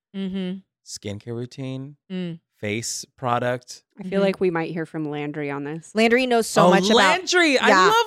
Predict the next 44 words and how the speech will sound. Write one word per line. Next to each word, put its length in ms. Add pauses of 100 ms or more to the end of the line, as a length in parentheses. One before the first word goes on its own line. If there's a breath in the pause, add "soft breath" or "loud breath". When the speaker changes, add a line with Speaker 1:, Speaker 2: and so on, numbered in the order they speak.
Speaker 1:
I 180
love 20 (140)
Speaker 2:
Landry. 80
Speaker 1:
Landry. 300
Landry 160
Speaker 3:
We 40
Speaker 1:
knows 180
Speaker 3:
love 40
Speaker 1:
so 80
much 140
Speaker 3:
Landry. 100
Speaker 1:
about 180
that 140
shit. 240
Oh, 180
Speaker 2:
Okay. 460
Speaker 1:
I 140
also 240
Speaker 3:
Landry's 240
Speaker 1:
really 80
like 160
Speaker 3:
sent 280
us 200
face 280
masks 440
before. 200
Speaker 1:
Yes, 600
yes. 600 (180)
Um, 500
Speaker 2:
Dang. 500
Speaker 3:
Thank 220
you, 80
Landry. 360
Speaker 1:
thank 200
you, 80
Landry. 500 (120)
Speaker 2:
Thank 120
you, 60
Speaker 1:
Um, 80
Speaker 2:
Landry. 300 (440)
Speaker 1:
I 240
also 240
really 220
like, 300